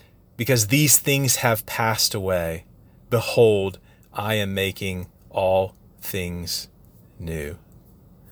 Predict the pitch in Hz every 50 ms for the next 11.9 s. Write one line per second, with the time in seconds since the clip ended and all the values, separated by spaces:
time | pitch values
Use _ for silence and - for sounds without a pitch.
0 | - - - - - - - - - - - - - - - - - - _ _
1 | _ _ _ _ _ _ _ _ _ _ _ _ - - - - 180 160 135 -
2 | - 139 131 127 123 127 143 127 127 156 170 170 151 - - 143 127 120 113 113
3 | - 131 127 123 123 123 123 127 120 - - 120 110 107 107 - - 107 104 101
4 | - - - - - - - 135 123 120 117 113 113 127 123 123 123 123 120 120
5 | 117 117 113 - - 117 113 110 107 117 113 107 104 101 98 95 95 92 92 90
6 | - - - - - - - - - - - - - - - - - - - 95
7 | - - - - - 170 165 160 156 - - - - - - - - 143 147 156
8 | 156 143 135 117 110 107 101 95 92 90 92 95 - - - - - - - -
9 | - - - - - 120 120 117 - - 147 139 139 135 123 - - - 117 113
10 | 110 - 104 98 95 - - 110 104 110 110 110 110 110 104 98 107 120 127 139
11 | 143 123 113 110 110 123 143 156 151 - - - - 131 117 117 110